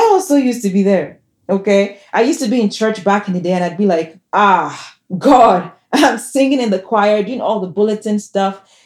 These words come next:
taking care of the sanctuary, doing everything possible. Like, I volunteered myself to the church and to do everything to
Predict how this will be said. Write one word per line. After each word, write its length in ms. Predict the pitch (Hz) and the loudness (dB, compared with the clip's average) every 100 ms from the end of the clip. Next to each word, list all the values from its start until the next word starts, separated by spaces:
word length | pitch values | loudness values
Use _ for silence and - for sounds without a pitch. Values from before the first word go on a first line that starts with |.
| _ - | _ -8
taking 280 | 247 262 | -6 -6
care 140 | 254 226 | -4 -4
of 100 | 175 | -4
the 60 | |
sanctuary, 720 | 180 214 220 220 220 214 214 | -6 -4 -4 -4 -2 0 2
doing 380 | 202 240 247 - - | 0 -2 -4 -4 -2
everything 460 | 269 262 254 226 | -2 -2 -4 -6
possible. 760 | 214 233 208 - 185 180 180 175 _ - | -6 -10 -10 -6 -2 0 -2 -4 _ -6
Like, 400 | 190 190 185 - - | 0 0 0 -6 -4
I 160 | 202 | -2
volunteered 760 | 196 202 190 196 - 240 247 226 | 2 0 2 -2 -4 -2 0 0
myself 560 | 190 160 - 185 190 185 | -2 -4 -8 -8 -8 -8
to 80 | |
the 120 | 160 156 | -12 -12
church 640 | - 180 151 - - _ - | -12 -10 -12 -14 -20 _ -8
and 200 | 190 180 | -6 -6
to 100 | 180 | -8
do 240 | 196 214 - | -6 -6 -4
everything 520 | 190 185 185 180 175 | -4 -4 -4 -6 -6
to 360 | 170 175 160 | -4 -2 -2